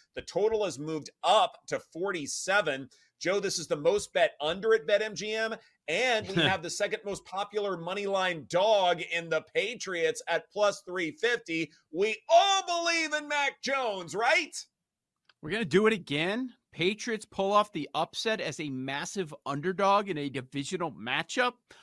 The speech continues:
Speaker 2: I would bet no on that. That, that would be a hard no for me. Look, I mean, <sighs> the Dolphins are getting healthier, and that is key.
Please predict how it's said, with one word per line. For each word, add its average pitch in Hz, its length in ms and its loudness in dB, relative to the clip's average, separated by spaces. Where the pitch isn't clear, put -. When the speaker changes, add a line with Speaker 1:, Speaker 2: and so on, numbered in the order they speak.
Speaker 2:
I 131 200 0
would 113 280 -6
bet 95 220 -6
no 104 300 -8
on 80 200 -14
that. 58 300 -14
That, 123 400 -6
that 135 200 -4
would 120 160 -10
be 120 120 -6
a 107 80 -6
hard 101 300 -6
no 95 220 -12
for - 160 -18
me. - 380 -18
Look, 131 380 -4
I 151 60 -4
mean, 131 200 -8
<sighs> - 340 -20
the 170 100 0
Dolphins 226 580 6
are 165 180 -2
getting 156 320 0
healthier, 113 760 -8
and 127 220 -2
that 143 220 2
is 135 280 -2
key. 101 440 -12